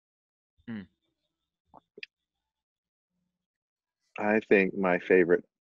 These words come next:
Speaker 2: singer as an artist right now,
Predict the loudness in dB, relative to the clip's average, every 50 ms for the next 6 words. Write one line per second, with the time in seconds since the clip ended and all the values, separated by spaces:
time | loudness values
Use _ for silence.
0 | _ -18 -16 -6 -2 -2 0 0 0 0 0 -2 -4 -4 -6 -10 -6 -4 0 2
1 | 2 4 4 4 2 2 -4 -18 -16 -8 -4 -2 -2 -2 -2 -4 -6 -4 -4 -4
2 | -4 -4 -4 -6 -8 -12